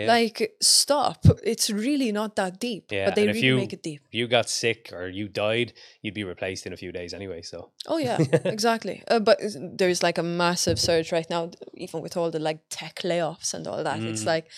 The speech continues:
Speaker 2: you're slowly starting to seeing a, uh, see a change again where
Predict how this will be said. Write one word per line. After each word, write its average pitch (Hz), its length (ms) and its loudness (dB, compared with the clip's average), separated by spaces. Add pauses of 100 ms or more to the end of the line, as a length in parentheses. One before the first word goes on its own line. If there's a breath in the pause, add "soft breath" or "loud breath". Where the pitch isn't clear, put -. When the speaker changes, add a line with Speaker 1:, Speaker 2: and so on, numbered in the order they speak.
(400 loud breath)
Speaker 2:
you're 180 240 2
slowly 180 680 4
starting 170 520 0
to 165 100 -8
seeing 165 440 0
a, 160 60 -4 (140)
uh, 175 80 -2
see 185 320 0
a 165 60 2
change 170 580 0
again 190 460 4
where 170 280 2